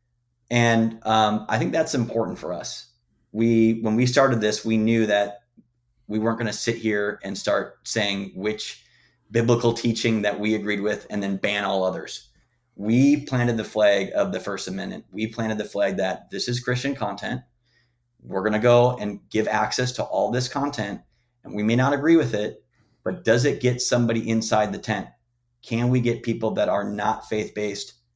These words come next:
who are not Christian-based, inside the tent? And I think we can. And, um, you know, at the end of the day, the feet are gonna decide. The, the earballs are gonna decide who do they wanna listen to,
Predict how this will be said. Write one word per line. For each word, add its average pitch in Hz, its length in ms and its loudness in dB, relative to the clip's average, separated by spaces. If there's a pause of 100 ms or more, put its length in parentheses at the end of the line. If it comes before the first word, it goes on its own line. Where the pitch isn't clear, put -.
(240)
who 110 100 -4
are 104 160 2
not 107 240 0
Christian-based, 101 760 -4
inside 104 420 -4
the 101 80 -6
tent? 98 300 -10 (220)
And 110 100 -2
I 127 80 4
think 127 240 0
we 127 100 0
can. 98 380 -6 (580)
And, 113 540 2 (120)
um, 107 360 2 (680)
you 131 80 0
know, 135 60 4
at 127 100 4
the 120 140 0
end 143 200 2
of 139 60 4
the 123 80 4
day, 113 580 4 (640)
the 107 140 -2
feet 139 360 0
are 113 120 6
gonna 107 160 0
decide. 95 560 -4 (400)
The, 90 320 -4
the 107 180 -6 (240)
earballs 104 680 4
are 98 80 -2
gonna 95 180 -4
decide 92 480 -6 (240)
who 127 140 -2
do 120 80 0
they 120 100 4
wanna 98 240 0
listen 90 320 -6
to, 92 260 -12